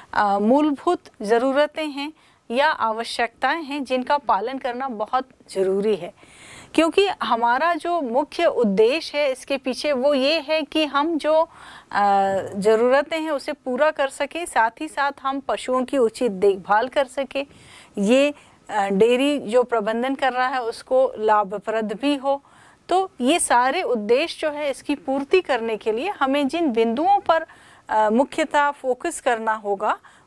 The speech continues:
वो इस प्रकार है। सबसे पहला है नस्ल। हम जिन पशुओं का पालन इस डेयरी में करेंगे उनकी नस्लें जो हैं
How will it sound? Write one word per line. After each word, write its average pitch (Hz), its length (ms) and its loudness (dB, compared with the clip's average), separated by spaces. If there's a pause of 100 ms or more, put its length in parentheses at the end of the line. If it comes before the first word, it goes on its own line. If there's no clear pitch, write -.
वो 254 280 2
इस - 240 -6
प्रकार 202 440 -2
है। 285 140 -8 (340)
सबसे 339 380 -2
पहला 330 380 0
है 320 220 -8 (380)
नस्ल। 208 460 -4 (760)
हम 392 220 4
जिन 370 260 4 (120)
पशुओं 339 420 0
का 359 200 0
पालन 254 440 -2
इस 254 180 -10
डेयरी 226 320 0
में 247 140 -2
करेंगे 202 580 -4 (640)
उनकी 339 380 4
नस्लें 339 600 0
जो 277 140 -2
हैं 202 280 -8